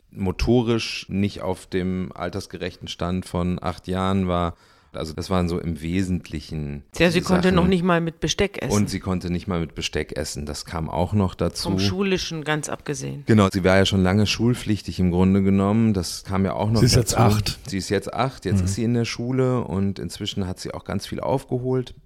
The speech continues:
Speaker 1: Aber die ersten Tage und Wochen waren natürlich schwierig und dann gab's eine ganz langsame Annäherung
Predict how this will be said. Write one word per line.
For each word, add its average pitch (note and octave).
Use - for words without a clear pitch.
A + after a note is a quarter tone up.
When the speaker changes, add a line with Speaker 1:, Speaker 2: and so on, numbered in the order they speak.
Speaker 1:
Aber F2
die E2
ersten D#2
Tage E2+
und D#2+
Wochen D#2
waren D#2+
natürlich -
schwierig -
und -
dann -
gab's -
eine F#2
ganz A2+
langsame F2
Annäherung E2